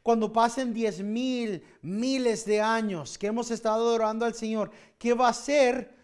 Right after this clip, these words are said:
los noventa, cien, ciento y tantos años que nos dé el Señor aquí de este lado de, de la gloria? Nada. Una gota en el mar eterno.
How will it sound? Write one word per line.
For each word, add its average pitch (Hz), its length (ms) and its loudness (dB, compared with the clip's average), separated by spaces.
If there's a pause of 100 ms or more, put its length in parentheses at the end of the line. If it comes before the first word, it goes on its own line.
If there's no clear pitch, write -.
(120)
los - 460 -6 (800)
noventa, 147 640 -10
cien, 175 680 -8
ciento 160 320 -12
y 180 60 -12
tantos 180 420 -10
años 180 200 -8
que 165 100 -10
nos 156 160 -10
dé 170 60 -8
el 160 80 -10
Señor 175 280 -14
aquí 180 260 -14
de 165 100 -14
este 165 180 -16
lado 165 280 -14
de, 156 220 -16 (760)
de 139 120 -14
la 135 100 -10
gloria? 120 400 -14 (180)
Nada. 139 420 -18 (1300)
Una 170 300 -6
gota 190 480 -6
en 160 100 -6
el 147 200 -8
mar 175 360 -2
eterno. 170 840 -6